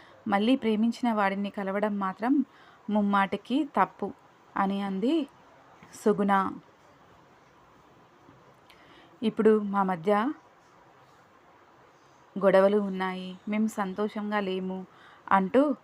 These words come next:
వాడి మనసు మార్చే అవకాశం ఉంది. "ఎందుకైనా మంచిది, నువ్వు ఆ పిల్ల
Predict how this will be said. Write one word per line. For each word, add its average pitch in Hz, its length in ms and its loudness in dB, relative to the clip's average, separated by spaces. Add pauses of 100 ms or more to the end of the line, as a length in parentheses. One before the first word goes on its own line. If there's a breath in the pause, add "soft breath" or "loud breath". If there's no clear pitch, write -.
(200)
వాడి 240 220 6
మనసు 220 300 0
మార్చే 220 360 2
అవకాశం 196 580 -4
ఉంది. 190 340 -8
"ఎందుకైనా 202 480 -4
మంచిది, 190 420 -8 (500 loud breath)
నువ్వు 254 200 4
ఆ 202 140 6
పిల్ల 196 460 -4